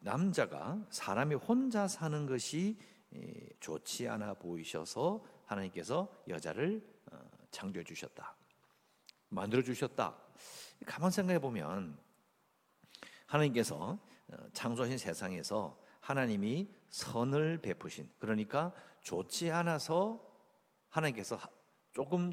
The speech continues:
더 은혜를 베푸신 거잖아요. 이게 대표적인 사례가 되는 거예요. 우리가 사는 세상에서 어려움이 있을 때에 그 어려움을 이렇게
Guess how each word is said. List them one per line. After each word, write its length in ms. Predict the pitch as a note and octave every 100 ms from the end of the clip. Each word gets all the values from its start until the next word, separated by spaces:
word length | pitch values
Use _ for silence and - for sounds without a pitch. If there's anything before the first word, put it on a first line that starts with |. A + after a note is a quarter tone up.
| -
더 380 | A#2 A#2+ F3+ F#3+
은혜를 240 | F3+ C3+
베푸신 400 | E2+ E2 - -
거잖아요. 320 | D#2+ - - - _ _ _ _ _ _ _ _ _
이게 80 | G2+
대표적인 640 | - A#2+ - A3+ B3 A3
사례가 380 | G3+ - G2 G2+
되는 260 | E2+ - -
거예요. 220 | - - _ _ _ _ - - - - - _ -
우리가 180 | B2+ D3
사는 220 | D3+ D#3+
세상에서 400 | B2+ C3 B2+ B2
어려움이 400 | F3+ F3 C#3 G2+
있을 220 | F2 G#2
때에 260 | G2 D#2+ D#2+
그 160 | G#2 G#2+
어려움을 540 | D3+ C#3+ G#2 A#2 B2+
이렇게 280 | F#2 F#2+